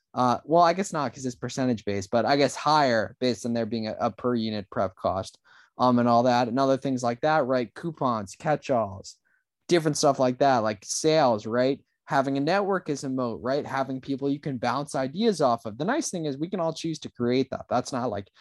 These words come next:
how you live and everything. That's giving value, giving free leads to people, whatever, making friends. Um, all that. And I think that's, you know, incredibly important as well, as we can all really attest to that. You know, Garrett and I meeting, like, a year ago, um, different stuff like that.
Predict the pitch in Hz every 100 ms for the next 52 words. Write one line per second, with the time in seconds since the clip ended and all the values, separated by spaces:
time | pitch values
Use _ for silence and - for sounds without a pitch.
0 | - _ 143 139 123 165 202 175 175 165
1 | - 160 135 127 127 - 135 123 120 123
2 | 131 127 123 127 120 113 110 - 113 110
3 | 131 127 - 127 110 113 113 120 120 113
4 | 104 113 - 127 127 120 - _ _ _
5 | 117 113 113 107 95 _ _ _ _ -
6 | - 147 127 120 120 - 123 123 123 -
7 | - - 113 104 110 - 135 117 107 110
8 | 107 101 101 120 104 104 101 104 104 101
9 | 104 104 98 101 95 104 98 104 - 110
10 | 98 104 101 98 95 117 110 104 101 110
11 | 107 104 101 110 110 113 107 107 104 _
12 | - _ - 117 107 104 127 117 113 123
13 | 110 - 101 104 117 123 120